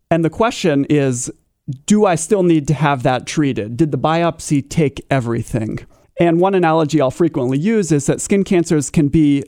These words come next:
a little bit like icebergs in that it sticks out above the surface, but certainly we don't know how much is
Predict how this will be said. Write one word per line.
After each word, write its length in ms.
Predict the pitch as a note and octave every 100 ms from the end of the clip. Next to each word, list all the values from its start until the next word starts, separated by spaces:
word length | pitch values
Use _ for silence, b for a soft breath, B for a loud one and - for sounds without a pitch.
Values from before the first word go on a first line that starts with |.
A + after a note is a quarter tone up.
| -
a 40 |
little 240 | F#3+ B3+
bit 200 | G3 G3
like 280 | - E3 D3 -
icebergs 920 | D#3+ D#3+ - B2 A2 G2 C#3 - - -
in 160 | D#3+ D#3
that 340 | D#3+ D3+ - _
it 60 | -
sticks 280 | - B3+ A#3+
out 180 | G#3 -
above 260 | D3+ F3+
the 80 | D3
surface, 580 | - G#3 G#3 - A#2 -
but 300 | - D3+ -
certainly 600 | - A#3 G3 F#3 D#3+ D3 B
we 220 | E3 A3
don't 240 | G#3+ G3 F3
know 180 | F3+
how 380 | D#3 - - F3
much 400 | F#3+ F#3 E3+ -
is 180 | D3 C3